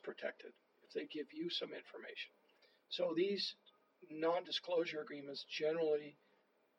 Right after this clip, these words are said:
come in the form of what they call a bidirectional non-disclosure. Um, again, there are different forms of this, and the university may, for example, allow you to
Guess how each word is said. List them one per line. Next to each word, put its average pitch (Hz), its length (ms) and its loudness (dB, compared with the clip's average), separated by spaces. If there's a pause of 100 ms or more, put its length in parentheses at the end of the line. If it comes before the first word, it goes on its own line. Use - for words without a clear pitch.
(280)
come 170 200 2
in 160 80 4
the 151 180 -2
form 160 300 2 (120)
of 147 280 4
what 151 180 -2
they 151 100 4
call 147 320 0
a - 80 0
bidirectional - 800 -2 (160)
non-disclosure. - 720 -6 (920)
Um, 160 420 6 (380)
again, 214 300 6
there 214 120 8
are 160 160 2
different 208 320 2 (120)
forms 180 380 2
of - 140 -6
this, - 520 -8
and 294 360 -2 (180)
the 302 60 -4
university 359 840 4
may, 185 200 4 (100)
for - 80 -4
example, 156 580 0
allow 151 320 4
you 175 140 -8
to 165 80 -4